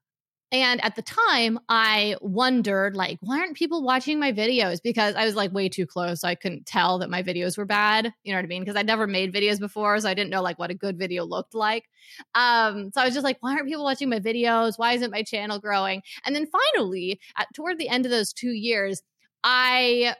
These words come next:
um, I started getting some views. I specifically had one video kind of go viral. And for my, like, tiny channel that had practically no subscribers, um, it got, this video got half a million views. And I was like, "Whoa, that's crazy. And what happened?"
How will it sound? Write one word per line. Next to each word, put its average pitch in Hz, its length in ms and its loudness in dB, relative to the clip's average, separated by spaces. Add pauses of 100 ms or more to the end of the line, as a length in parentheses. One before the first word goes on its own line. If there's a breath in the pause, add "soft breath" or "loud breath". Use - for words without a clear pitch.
(240)
um, 196 480 -4 (300)
I 247 100 2
started 262 720 0
getting 233 240 0
some 190 180 -2
views. 180 520 -4 (100)
I 226 120 4
specifically 302 520 -4
had 226 260 0
one 226 180 -2
video 190 440 -2
kind 220 160 -6
of 240 60 -8
go 220 100 -2
viral. 190 540 0 (280 loud breath)
And 196 300 0
for 233 100 -2
my, 196 200 0 (120)
like, 202 160 -2
tiny 233 300 0
channel 180 300 0
that 175 160 0
had 185 200 -2
practically 190 440 0
no 185 80 -4
subscribers, 180 720 -4 (260 loud breath)
um, 190 260 2
it - 100 -2
got, 339 180 2 (140)
this 233 180 -4
video 311 200 0
got 240 160 2
half 220 280 0
a 240 80 0
million 190 400 0
views. 107 500 -6
And 214 80 2
I 202 80 6
was 196 80 2
like, 190 140 0
"Whoa, 311 640 4
that's 277 180 4
crazy. 247 600 4
And 214 140 -2
what 262 160 2
happened?" 208 680 -2